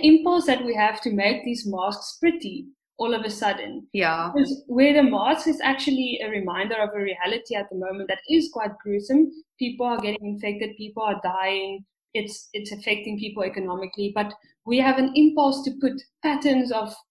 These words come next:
Speaker 1: flowers and little cute doggies and whatever we can think of. So once again, it,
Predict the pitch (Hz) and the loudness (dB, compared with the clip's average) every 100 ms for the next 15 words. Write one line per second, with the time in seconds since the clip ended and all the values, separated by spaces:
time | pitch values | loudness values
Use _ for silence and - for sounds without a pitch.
0 | _ _ _ - 262 262 247 247 240 247 | _ _ _ 0 4 6 6 6 6 4
1 | 240 233 214 220 208 208 - - - 226 | 2 0 -2 -2 -4 -4 -12 -20 -6 -2
2 | 233 247 240 233 233 - 254 - 208 208 | 2 2 2 0 -2 2 2 2 0 0
3 | 226 226 220 214 214 214 262 294 269 247 | 0 -4 -4 -2 -2 0 2 4 4 2
4 | 226 220 233 240 196 - 247 214 202 262 | -6 -8 -6 -4 -4 -4 -6 -4 -2 0
5 | 285 208 226 226 214 | -2 0 -2 -4 -8